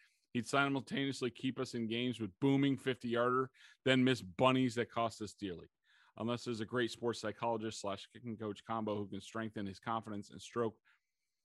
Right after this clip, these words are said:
to find whatever level of consistency, I hope the Patriots pass on him.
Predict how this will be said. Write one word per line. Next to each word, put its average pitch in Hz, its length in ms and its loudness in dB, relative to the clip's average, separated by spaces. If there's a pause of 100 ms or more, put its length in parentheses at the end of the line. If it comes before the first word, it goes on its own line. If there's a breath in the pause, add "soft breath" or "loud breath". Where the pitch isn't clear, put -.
(180)
to 107 80 -8
find 120 320 2
whatever 113 340 4
level 110 240 2
of 98 120 -6
consistency, 165 680 -2
I 120 100 4
hope 117 160 2
the - 80 -10
Patriots 110 440 -4
pass - 260 -10
on 76 100 -14
him. 76 120 -18